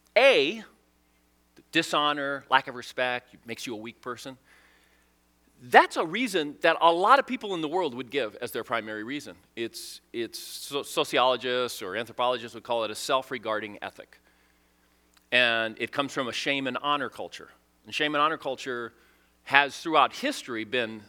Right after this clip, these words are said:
the primary way that society is held together, is through shame and honor.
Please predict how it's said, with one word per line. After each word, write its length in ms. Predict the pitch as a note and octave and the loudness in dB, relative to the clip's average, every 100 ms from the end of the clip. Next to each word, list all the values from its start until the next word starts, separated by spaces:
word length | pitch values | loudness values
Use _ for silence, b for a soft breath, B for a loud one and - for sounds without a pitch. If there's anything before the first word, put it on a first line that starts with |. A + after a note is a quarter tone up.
| - | -14
the 100 | A2 | -14
primary 720 | - C3 C3 C3 A2 G2+ G#2+ | -2 0 2 0 -4 -4 -6
way 360 | F#2 G2 F2+ F#2+ | -6 -4 -4 -6
that 140 | F2+ | -12
society 480 | - - F2+ F2+ F2+ | -16 -8 -6 -6 -10
is 100 | - | -12
held 160 | F2 | -12
together, 320 | E2+ D3+ D#3 D#2 | -10 -10 -10 -12
is 60 | - | -18
through 160 | F2 | -18
shame 360 | - G#2 F2+ F2 F2+ | -14 -12 -12 -16 _
and 140 | F#2+ G2+ | -18 -12
honor. 300 | F3 - | -10 -12